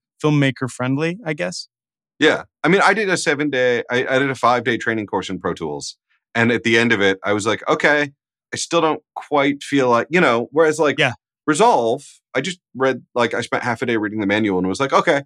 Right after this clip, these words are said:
Speaker 2: I got a handle on this. I know what I'm doing here." And that's, like, color grading with all of those buttons. Whereas Pro Tools is very much, and Pro Tools isn't incentivized to change because they have people who've spent sixty thousand dollars on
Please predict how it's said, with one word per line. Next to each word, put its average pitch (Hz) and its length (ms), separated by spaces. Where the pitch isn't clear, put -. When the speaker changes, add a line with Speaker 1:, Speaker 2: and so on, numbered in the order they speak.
Speaker 2:
I 160 80
got 156 140
a 143 40
handle 131 220
on 123 80
this. 123 240
I 131 60
know 131 120
what 123 120
I'm 110 100
doing 98 240
here." 92 320
And 127 100
that's, 196 160
like, 123 200
color 101 220
grading 71 260
with 73 120
all 104 140
of 85 120
those 76 160
buttons. - 500
Whereas 143 640
Pro 170 160
Tools 147 280
is 110 120
very 131 260
much, 123 380
and 226 100
Pro 240 140
Tools 185 220
isn't 160 240
incentivized 131 640
to - 80
change 127 480
because 110 220
they 117 80
have 110 120
people 117 300
who've 95 160
spent - 320
sixty 131 400
thousand 113 260
dollars 101 260
on 98 140